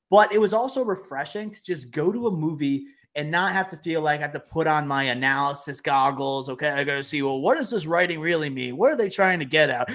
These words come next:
What kind of statement are they trying to make about America today or the globe today? Like, I'm just happy with Doctor Strange throwing musical notes and hurling them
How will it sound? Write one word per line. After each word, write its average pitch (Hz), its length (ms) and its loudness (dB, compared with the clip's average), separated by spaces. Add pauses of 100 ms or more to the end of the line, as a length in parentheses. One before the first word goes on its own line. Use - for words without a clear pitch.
(160)
What 254 160 6
kind 285 200 -6
of 190 60 -10
statement 190 420 0
are 160 40 4
they 185 100 2
trying 180 240 0
to 131 100 -4 (120)
make 170 260 -2
about 160 240 4
America 190 420 4
today 190 340 6
or 202 300 6
the 185 100 -2
globe 190 380 4
today? 123 320 -2
Like, 127 200 -10 (500)
I'm 311 180 0
just 370 200 0
happy 240 340 0
with 160 220 -6
Doctor 196 320 2
Strange 175 560 -4 (340)
throwing 226 420 6
musical 240 460 -2
notes 240 380 4
and 196 100 -6
hurling 247 380 2
them 196 240 2